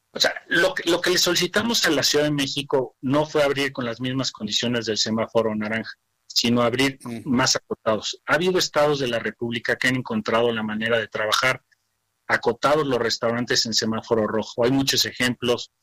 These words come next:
Speaker 1: Ahí está Durango, ahí está San Luis Potosí, el mismo Estado de México empezando la pandemia, Baja California Norte, Jalisco,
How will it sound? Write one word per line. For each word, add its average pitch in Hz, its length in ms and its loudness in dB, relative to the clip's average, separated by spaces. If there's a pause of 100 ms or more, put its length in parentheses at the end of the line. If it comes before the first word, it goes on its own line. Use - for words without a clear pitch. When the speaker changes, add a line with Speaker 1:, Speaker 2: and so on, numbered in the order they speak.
(380)
Speaker 1:
Ahí 113 200 2
está 117 320 2
Durango, 123 500 2
ahí 110 160 -2
está 107 220 -2
San 107 140 -2
Luis 104 140 -2
Potosí, 135 720 -2 (320)
el 113 160 0
mismo 123 240 2
Estado 120 280 2
de 113 100 2
México 117 360 -2
empezando 110 440 -2
la 107 160 -2
pandemia, 123 480 2
Baja 110 220 0
California 107 560 -4
Norte, 123 400 0
Jalisco, 107 500 -2